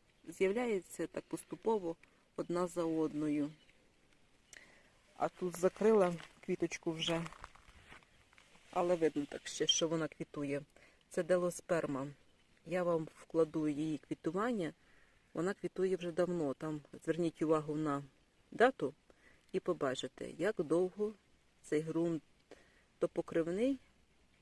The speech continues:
кущик квітує. А ось деревій перлиниця. Ну, дощик трішки попсував. А так,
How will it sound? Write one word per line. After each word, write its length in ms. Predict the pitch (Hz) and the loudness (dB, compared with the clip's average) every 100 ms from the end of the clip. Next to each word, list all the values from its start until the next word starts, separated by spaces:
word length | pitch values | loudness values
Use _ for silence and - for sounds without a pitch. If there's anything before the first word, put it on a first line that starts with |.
| _ _ _ - - | _ _ _ -12 -4
кущик 580 | 240 - - 240 - - - - | -4 0 2 2 0 -12 -18 -12
квітує. 760 | 160 180 - 165 160 143 147 135 - - - - - - _ - - - - - - - - - - | -4 -4 -2 -4 -2 -2 -4 -8 -20 -20 -20 -20 -20 -20 _ -20 -20 -20 -20 -20 -20 -20 -20 -20 -2
А 160 | 160 | 2
ось 480 | 160 165 190 - - - - - - - - - | 2 2 -2 -4 -8 -14 -20 -20 -20 -20 -20 -12
деревій 680 | 156 170 165 151 190 180 - - - - - - _ _ - - - - - _ | 4 6 6 6 2 0 -8 -16 -20 -20 -20 -20 _ _ -20 -20 -20 -20 -20 _
перлиниця. 880 | 180 175 175 170 160 156 - 160 151 - _ _ _ _ _ - - - - | 4 6 8 8 6 2 -2 -4 -4 -10 _ _ _ _ _ -20 -20 -20 -6
Ну, 260 | 226 220 - 165 180 170 208 - | 0 0 0 -6 -6 -8 -10 -2
дощик 560 | 190 202 - - 151 - | 4 4 4 -4 -6 -6
трішки 400 | - 151 - 143 | -8 -8 -8 -4
попсував. 680 | 156 - - 156 143 117 - - _ _ _ - | -4 -4 -8 -2 0 0 -2 -14 _ _ _ -8
А 120 | 156 | -8
так, 600 | - 202 254 247 - | -4 -4 -4 -8 -14